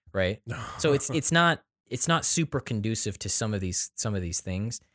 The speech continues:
Speaker 1: Maybe Melik, because Melik isn't super, you might not just be,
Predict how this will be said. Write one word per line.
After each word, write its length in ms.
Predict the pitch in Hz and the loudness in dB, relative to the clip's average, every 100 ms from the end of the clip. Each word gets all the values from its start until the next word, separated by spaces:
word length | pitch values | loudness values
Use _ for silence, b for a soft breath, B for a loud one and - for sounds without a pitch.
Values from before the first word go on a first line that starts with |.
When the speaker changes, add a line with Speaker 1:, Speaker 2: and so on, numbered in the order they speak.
| _ _ - | _ _ -8
Speaker 1:
Maybe 540 | 123 165 185 190 180 170 | -2 2 4 4 4 4
Melik, 540 | 151 160 180 - - | 4 4 2 0 -8
because 240 | 120 120 | -4 -2
Melik 320 | 123 139 135 - | 2 2 0 -2
isn't 260 | 135 135 - | -2 -2 0
super, 1040 | - 139 127 131 127 123 120 117 113 110 | 0 0 0 0 2 2 2 2 0 -2
you 180 | 107 113 | -4 0
might 160 | 131 135 | 0 2
not 120 | 135 | 0
just 140 | 117 113 | -2 -2
be, 160 | 113 | -2